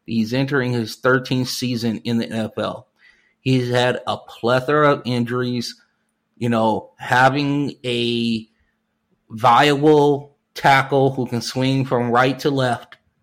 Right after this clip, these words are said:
could really help the Dallas Cowboys, because I don't like what's behind Tyron Smith personally. And if you wanna get to the places that you wanna get to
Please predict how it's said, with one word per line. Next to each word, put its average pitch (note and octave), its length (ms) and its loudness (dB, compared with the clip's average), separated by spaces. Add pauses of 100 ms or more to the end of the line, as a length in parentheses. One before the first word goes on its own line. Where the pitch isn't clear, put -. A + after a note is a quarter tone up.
(800)
could B2+ 220 2
really C#3 360 2
help B2 500 0 (500)
the B2+ 80 -4
Dallas B2+ 380 4
Cowboys, A2 760 -2
because A2 420 -6
I A#2+ 100 0
don't A#2 220 -2
like B2 260 -2
what's A#2+ 240 -2
behind A#2+ 720 2
Tyron B2+ 400 2
Smith A#2 400 -4
personally. B2+ 680 0 (500)
And C#3 480 4
if C3+ 220 -2
you D#3 160 -2
wanna G3 260 0
get E3 260 2
to D#3+ 100 -4
the C#3 80 -4
places C#3+ 420 -2
that B2+ 180 -4
you A2+ 60 -10
wanna B2 200 -2
get C3+ 260 -2
to D3 320 -2